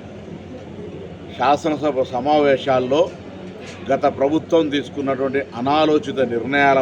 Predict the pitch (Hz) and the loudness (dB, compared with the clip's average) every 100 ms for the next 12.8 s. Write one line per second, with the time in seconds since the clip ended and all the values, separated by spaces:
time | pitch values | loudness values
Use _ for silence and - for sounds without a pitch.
0 | 123 117 117 143 - - - - - - | 4 2 2 2 0 -10 -12 -10 -10 -10
1 | - - 127 127 151 165 160 156 135 120 | -12 -10 -4 6 8 8 8 6 4 2
2 | 120 139 202 - - - - - 101 123 | 2 0 -2 -10 -16 -16 -16 -16 -2 4
3 | 151 147 165 160 151 127 127 135 151 - | 4 4 2 2 0 0 -2 -2 -6 0
4 | 139 131 117 131 160 151 156 151 151 127 | 0 2 2 2 2 4 4 6 4 2
5 | 127 123 123 123 120 156 - - - - | 2 2 0 0 4 4 4 -6 -16 -16
6 | - - 131 135 131 143 165 139 135 127 | -14 -4 0 4 4 2 2 4 2 0
7 | 139 151 135 123 - 156 151 151 147 139 | 0 0 0 -6 -2 0 2 2 2 2
8 | 123 135 120 120 - 151 139 131 190 226 | 0 2 0 0 2 6 6 4 0 -2
9 | - - - - - 151 175 185 156 147 | -12 -18 -18 -16 -4 4 4 6 2 0
10 | 143 139 135 127 143 175 135 131 131 131 | 0 2 2 4 2 2 2 0 2 0
11 | 131 120 120 117 - 135 131 123 123 151 | 0 -2 -4 -6 -2 -2 0 2 4 4
12 | 254 - - - 127 135 160 160 | 4 0 -16 -12 -4 2 4 4